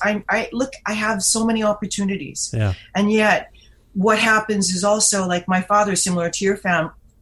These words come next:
Speaker 1: your family, you know, now he's like, he really is so loving of China. And it's funny 'cause he was even,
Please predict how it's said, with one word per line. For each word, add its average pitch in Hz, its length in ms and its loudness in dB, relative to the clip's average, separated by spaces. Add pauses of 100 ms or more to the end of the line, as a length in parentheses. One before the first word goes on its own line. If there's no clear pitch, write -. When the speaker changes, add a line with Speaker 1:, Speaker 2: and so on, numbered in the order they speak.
(120)
Speaker 1:
your 160 220 -6
family, 151 400 -4
you 180 80 0
know, 170 160 -2
now 196 400 0
he's 196 260 -2
like, 185 200 -2 (320)
he 202 100 -4
really 220 460 4
is 208 220 2
so 202 600 4
loving 196 500 4
of 170 140 -2
China. 165 480 0 (120)
And 190 140 2
it's 196 160 0
funny 233 260 2
'cause 190 320 -2 (280)
he 247 180 0
was 247 260 4
even, 202 520 0